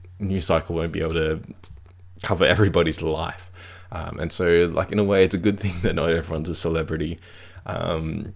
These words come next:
'cause it would be a chaotic world. And, and so, you know, there's lives of private citizens, and you, you, you know, make your own unique contributions, even though it probably doesn't get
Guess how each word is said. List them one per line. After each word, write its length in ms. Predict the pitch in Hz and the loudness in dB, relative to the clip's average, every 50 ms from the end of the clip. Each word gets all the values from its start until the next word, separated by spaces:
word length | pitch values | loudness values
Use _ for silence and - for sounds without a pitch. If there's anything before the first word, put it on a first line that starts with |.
| - - | -14 -10
'cause 200 | - 80 76 73 | -10 -8 -6 -4
it 60 | 82 78 | -4 -4
would 120 | 78 78 | -4 -4
be 140 | 80 80 80 | -4 -4 -6
a 40 | 78 | -6
chaotic 520 | - - - 82 82 80 78 80 80 - | -8 -8 -6 -6 -6 -4 -6 -8 -6 -2
world. 440 | 87 85 80 82 80 78 80 85 - - - - - - - - - - - - | 0 0 2 2 0 -2 -4 -6 -8 -10 -16 -20 -20 -20 -20 -20 -20 -10 -4 -2
And, 280 | 90 87 82 82 80 | 0 0 0 0 -2
and 200 | - 92 92 87 | -2 -2 -2 -2
so, 180 | - - 107 110 107 104 101 98 - - | 0 2 4 6 6 6 4 2 -2 -2
you 80 | 101 | 0
know, 180 | 120 123 120 117 | 2 2 2 2
there's 240 | 117 117 117 107 120 | 2 0 0 2 4
lives 260 | 120 117 120 120 117 | 4 6 6 4 4
of 100 | 123 107 | 2 2
private 280 | - 113 95 87 - - | 2 0 0 0 -2 0
citizens, 560 | - 123 120 117 - - 104 87 85 82 80 | 2 4 4 4 2 0 0 0 -2 -2 -2
and 440 | 87 85 85 82 82 80 - - - - - - - - - - - - - - - - - - - - - - | -2 -2 -2 -4 -4 -6 -8 -10 -14 -18 -20 -20 -20 -20 -20 -20 -20 -20 -20 -20 -20 -20 -20 -20 -20 -20 -16 -10
you, 400 | - 110 107 107 104 101 98 - - | -6 -2 0 0 2 0 0 -2 -2
you, 600 | - 104 98 98 95 95 92 90 92 90 92 - - - - - - - - - - - - - | -2 0 0 2 0 0 0 -2 -2 -2 -4 -2 0 0 0 0 -2 -6 -10 -12 -14 -14 -8 -4
you 80 | 123 113 | 0 2
know, 120 | 107 104 | 2 4
make 220 | 104 107 110 - | 4 2 2 2
your 140 | 117 107 101 | 2 2 4
own 160 | 98 104 107 | 4 4 4
unique 320 | 107 101 98 104 110 110 - | 4 4 4 4 2 2 0
contributions, 680 | - 110 92 101 87 - 98 104 - - 98 90 87 107 | -2 -4 -4 -4 -2 0 0 0 0 0 -2 -2 0 0
even 160 | 110 113 117 | 0 2 2
though 140 | 113 110 101 | 2 4 2
it 260 | 95 87 82 - - | 2 0 -2 -6 -8
probably 200 | - 101 90 85 | -4 -4 -2 -2
doesn't 260 | - 87 - 120 117 | -2 -2 -2 -2 2
get 280 | - 107 82 69 - | 4 2 2 2 0